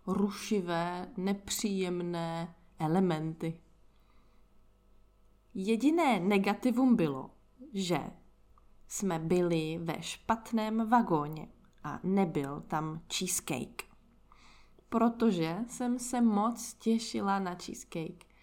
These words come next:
Vždy, když jedu regiojetem, si dám cheesecake. No, takže tentokrát nebyl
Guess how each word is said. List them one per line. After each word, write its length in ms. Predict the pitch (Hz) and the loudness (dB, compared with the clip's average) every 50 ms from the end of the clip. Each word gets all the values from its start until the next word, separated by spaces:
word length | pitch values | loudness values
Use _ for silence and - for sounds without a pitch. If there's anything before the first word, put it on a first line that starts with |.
| - - - _ _ _ _ _ _ _ _ - | -20 -20 -20 _ _ _ _ _ _ _ _ -8
Vždy, 480 | 208 208 202 208 - 254 285 381 381 - - | -6 -6 -4 -2 -2 -2 -2 -2 -4 -6 -6
když 440 | 233 214 196 233 233 233 - - - | -6 -2 2 2 2 2 0 -6 -2
jedu 320 | - 214 214 220 233 226 190 | 2 4 4 6 6 4 4
regiojetem, 880 | 190 202 175 185 180 170 170 170 - 170 170 170 196 202 - 269 320 370 370 - - - - | 4 0 0 2 0 0 0 -2 -4 -6 -4 -4 -6 -6 -6 -6 -6 -8 -8 -12 -18 -20 -20
si 220 | - - - - 254 | -16 -10 -4 -2 0
dám 380 | 208 196 185 185 190 196 196 | 2 2 2 2 2 0 -2
cheesecake. 720 | 196 - - 196 - - - - - - 190 - - - - - _ _ - _ _ - | -4 -4 -6 -6 -6 -8 -12 -12 -10 -10 -12 -12 -14 -20 -20 -20 _ _ -20 _ _ -12
No, 300 | - 240 226 233 233 233 233 - - - - - - - - - - - - - - | -6 -4 -2 -2 -2 -4 -8 -12 -20 -20 -20 -20 -18 -18 -18 -20 -20 -20 -20 -18 -8
takže 420 | - - 285 247 247 254 233 254 254 | -4 -4 -2 -2 0 0 0 0 0
tentokrát 840 | 247 262 269 262 247 247 247 247 247 254 233 220 214 214 226 233 240 | 2 2 2 2 2 2 -2 -2 0 2 2 2 4 2 2 2 2
nebyl 340 | 233 196 165 160 160 156 | 2 2 2 0 -2 -4